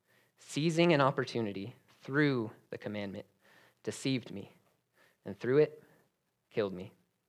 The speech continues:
And see, here Paul is referring to, to a specific event that we all share in common. And so we're gonna go to the very beginning of Scripture, to Genesis chapter two,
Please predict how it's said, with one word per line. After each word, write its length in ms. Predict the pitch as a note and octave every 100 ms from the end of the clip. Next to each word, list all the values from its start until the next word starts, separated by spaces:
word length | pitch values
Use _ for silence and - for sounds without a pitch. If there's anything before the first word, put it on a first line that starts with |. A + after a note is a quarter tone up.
| _ _ _ _ _ _ _ _ _ _ _ _ _ _ _ _ _ _ _ _ _ _ _
And 100 | A#2
see, 160 | - B2+
here 200 | C#3 C3
Paul 320 | C3 C#3 C3+
is 140 | A#2+ B2
referring 400 | - C3 C3 B2+
to, 300 | B2+ B2 A#2 - _ - - _ _ _
to 120 | C#3+
a 40 | C3
specific 540 | - - C#3+ D#3 D3
event 280 | B2+ A#2+ F#2+ - _ -
that 100 | B2
we 120 | B2
all 200 | B2 C#3
share 240 | - C3
in 120 | B2 A2+
common. 340 | A2 G2+ G2+ - _ _ _ _ _ _ _ _ _ _ _ _ _ _ _ _
And 80 | C3
so 80 | B2+
we're 120 | C3
gonna 160 | C3+
go 120 | C3 B2+
to 60 |
the 80 | A#2
very 320 | A2+ B2+ C#3+
beginning 340 | C#3 C3 C3 A#2+
of 100 | -
Scripture, 380 | B2+ A2+ A2+
to 80 | A2+
Genesis 460 | A2 B2 C#3+ C#3+ -
chapter 320 | C3+ B2+ A#2+
two, 320 | - A#2+ G#2+